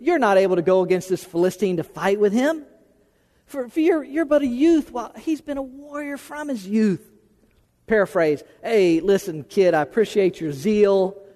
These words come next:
You know, you got a good heart. But, but you can't, you can't do this. You can't take on this giant. You're just a kid. He's a, he's a warrior. He's nine feet tall. He's got armor. He's got shi-,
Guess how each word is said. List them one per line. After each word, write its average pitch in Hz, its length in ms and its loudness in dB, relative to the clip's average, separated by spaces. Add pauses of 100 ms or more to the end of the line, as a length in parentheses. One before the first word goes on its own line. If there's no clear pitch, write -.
(240)
You 214 80 0
know, 214 120 4
you 208 140 2
got 202 140 4
a 185 60 2
good 208 180 4
heart. 185 560 2 (720)
But, - 280 -2
but 302 200 0
you 349 100 6
can't, 180 420 -2 (600)
you 359 140 6
can't 190 340 -2
do 180 180 2
this. 180 300 2
You 349 60 2
can't 214 260 -2
take 185 260 0
on 170 200 0
this 160 180 -4
giant. 185 400 -2 (160)
You're 330 80 2
just 302 240 -4
a 214 60 4
kid. 170 580 0 (840)
He's 262 240 0
a, - 80 0 (180)
he's 302 180 0
a 226 40 2
warrior. 240 440 -2
He's 214 120 -2
nine 294 380 -8
feet 294 300 -4
tall. 320 280 -6
He's 226 140 -2
got 285 240 -6
armor. 302 360 -4
He's 240 140 -4
got 269 200 -4
shi-, 285 80 -12